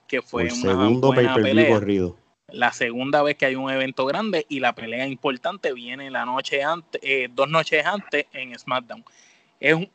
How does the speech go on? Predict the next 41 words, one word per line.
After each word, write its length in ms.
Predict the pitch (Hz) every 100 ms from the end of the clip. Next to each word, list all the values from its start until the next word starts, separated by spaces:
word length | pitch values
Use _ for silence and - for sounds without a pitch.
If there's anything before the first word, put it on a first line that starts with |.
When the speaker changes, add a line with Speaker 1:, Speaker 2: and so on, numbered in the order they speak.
| 151
Speaker 1:
yo 200 | 139 170
pienso 340 | 190 196 190
que 80 | 170
es 60 | 156
un 160 | 175
error, 340 | 175 151 147 131
porque 220 | 127 123
yo 120 | 120
pienso 240 | 131 127 143
que 100 | 143
los 160 | 135
títulos 420 | 156 147 123 117
Speaker 2:
Ujú. 340 | 120 120 123 127
Speaker 1:
se 100 | 147
hicieron 360 | 202 131 143
para 240 | 147 151 139
defender 460 | 131 139 127 143
en 120 | 147 131
eventos 680 | 120 131 135 - 120 - - - _
y 140 | 156 143
que 180 | 160
los 220 | 147 135 -
programas 640 | - 135 127 170 175 143
deben 280 | 131 135 156
ser 180 | - 170
para 280 | - 143 135
fomentar 640 | 151 131 127 123 151 170 175
las 240 | 170 165
riñas 460 | 175 214 185 143 - _ _ _
de 320 | 143 127 135
estas 280 | 151 180 160
luchas 400 | 185 202 - 160
que 120 | 139
tú 120 | 120
vas 140 | 123 131
a 80 | 147
ver 180 | 143 147
en, 140 | 135
en 100 | 123
los 180 | 123 113
eventos. 460 | 113 120 117 -